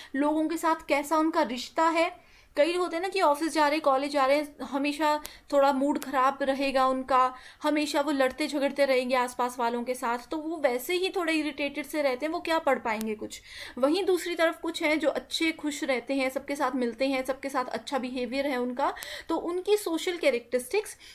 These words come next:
उनके सीखने की चीज़ों पे बहुत इफेक्ट करती है।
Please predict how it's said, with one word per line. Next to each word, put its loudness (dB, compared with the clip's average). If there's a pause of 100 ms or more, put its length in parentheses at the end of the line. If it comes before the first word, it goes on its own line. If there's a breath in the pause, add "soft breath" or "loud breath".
(180 loud breath)
उनके 4
सीखने -2
की 0 (280)
चीज़ों -2
पे -2 (320 loud breath)
बहुत 4
इफेक्ट -2
करती -10
है। -8